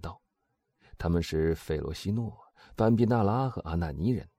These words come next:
本来就认识罗吉万帕的。“是的，但我这次来的目的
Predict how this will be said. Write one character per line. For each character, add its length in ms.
本 180
来 180
就 140
认 240
识 140
罗 180
吉 140
万 240
帕 160
的。 160
“是 300
的， 280
但 180
我 120
这 120
次 140
来 140
的 100
目 180
的 320